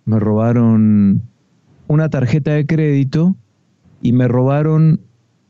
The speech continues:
la licencia de conducir de Estados Unidos. Por suerte, no tenía todo ahí, como las llaves de, del, de, del departamento, las llaves de mi auto, no tenía todo ahí. Los pasaportes, tengo tres, porque tengo triple ciudadanía,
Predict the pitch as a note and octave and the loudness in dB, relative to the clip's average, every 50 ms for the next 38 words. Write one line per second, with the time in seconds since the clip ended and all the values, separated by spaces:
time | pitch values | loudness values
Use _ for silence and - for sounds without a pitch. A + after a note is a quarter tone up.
0 | _ _ _ _ _ _ - B2+ B2 A#2 A#2 A2+ A#2 A2+ - D#3+ D#3 D3 E3 D3+ | _ _ _ _ _ _ -4 -2 -2 0 0 0 -2 0 0 0 0 0 0 -2
1 | C3 C3+ A#2+ A2+ A2 G#2+ - D3 C#3+ C3+ B2+ - C3 A#2+ G#2+ - A#2+ A2+ G2+ F#2+ | -2 0 0 0 0 0 -2 -2 -2 -2 -2 -2 -2 -2 -2 0 0 0 0 -2
2 | F#2+ G2 - C#3 C#3 C3 - - - - F#3 G3+ G3 E3+ A#2 A#2 G#2 - - B2+ | -2 -4 -4 -4 -4 -4 -6 -6 -2 -2 0 0 0 -2 -2 -4 -4 -4 -2 -2
3 | A#2+ C3 B2+ - - _ _ _ _ _ _ - C3+ D3+ E3 D#3 - E3 D#3 D3+ | 0 -2 -2 -4 -10 _ _ _ _ _ _ -2 0 0 0 -2 -2 -2 0 2
4 | D3+ D3+ C#3+ C3 B2+ C3+ C#3+ D3 - - _ _ _ _ _ _ _ _ _ _ | 2 2 2 2 2 2 0 0 -2 -6 _ _ _ _ _ _ _ _ _ _
5 | _ _ _ - E3 E3 D#3 D3 C#3 B2+ B2 C3 C3+ C3 A2+ A#2 - G#2+ A2 A2+ | _ _ _ -6 -4 -2 -2 -2 0 0 0 0 0 0 -2 -2 -2 -2 0 0
6 | A2+ A2+ G#2 G#2+ B2 B2 B2+ B2+ B2 B2 A#2+ A2+ G#2+ G#2 G2+ G2+ G#2 G#2 G2+ - | 0 0 0 0 0 0 0 0 0 0 0 0 0 0 0 0 -2 -2 -2 -2
7 | G#2+ G#2 G#2 G2+ F#2+ G2+ F#2+ - - F#2 F#2+ G2 F#2+ F2+ - G2+ F#2 F2+ - A#2 | -2 0 0 0 0 0 0 -2 0 0 0 0 -2 -2 -2 -4 -2 -2 0 0
8 | C3 D3+ D#3 D#3 D3+ D3 C#3+ C3 C3+ A#2+ A2 G#2+ G#2 G2+ G#2+ G#2 G#2 G2 G2+ F#2+ | 0 2 2 2 2 2 2 0 0 0 0 0 0 0 0 0 0 0 0 2
9 | F#2 F#2 F#2 F#2+ G#2 A#2 B2 B2+ B2 A#2+ A#2+ - C3 B2 A#2 C3 C3+ C3+ B2+ B2 | 2 2 2 2 0 0 0 0 -2 -2 -2 -2 0 0 0 0 0 2 0 0
10 | A2 A#2+ A#2 A2+ A#2 A#2 A#2+ A2+ A#2+ - - _ - - G#2+ - - - A2+ - | 0 -2 -2 0 0 0 -2 -4 -6 -10 -16 _ -8 -6 -6 -4 -4 -6 -4 -4
11 | - B2 A2 A#2 D3 D3+ D3 B2+ - B2+ - B2 A#2 A2 G#2 G2 - C#3+ D#3 C#3 | -4 -4 -4 -2 -2 -2 -2 -2 -4 -2 -2 0 0 0 -2 -2 -2 -2 -2 -2
12 | - A#2+ G#2 F#2+ A2+ A2+ A2+ F#2+ B2+ C3+ C3+ C3+ C3 A2+ G#2+ A#2+ A2 G#2+ A2 A2 | -2 -4 -2 0 0 0 0 0 -2 -2 0 0 -2 -2 -2 -2 -2 0 0 0
13 | A#2 C3 C#3+ D3+ D#3 | 2 2 2 2 0